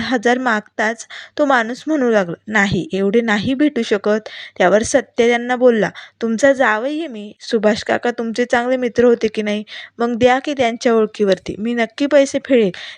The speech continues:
तेव्हा त्या सोनाराने तुमच्या ओळखीवरती सत्याला पंच्याहत्तर हजार दिले. त्याच वेळेस हॉस्पिटलमधून फोनही येतो, "लवकरात लवकर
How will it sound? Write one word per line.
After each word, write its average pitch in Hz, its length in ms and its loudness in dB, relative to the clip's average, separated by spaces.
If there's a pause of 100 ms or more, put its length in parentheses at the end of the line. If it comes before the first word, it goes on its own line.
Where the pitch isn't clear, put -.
तेव्हा 175 220 -2
त्या 208 160 0
सोनाराने 208 680 -2 (460)
तुमच्या 226 340 2
ओळखीवरती 247 760 0 (140)
सत्याला 233 560 2
पंच्याहत्तर 240 640 -2
हजार 226 340 -2 (100)
दिले. 196 180 0 (180)
त्याच 185 280 -2
वेळेस 202 300 0
हॉस्पिटलमधून 240 840 -2
फोनही 240 340 2
येतो, 214 280 2 (380)
"लवकरात 254 520 4
लवकर 262 320 4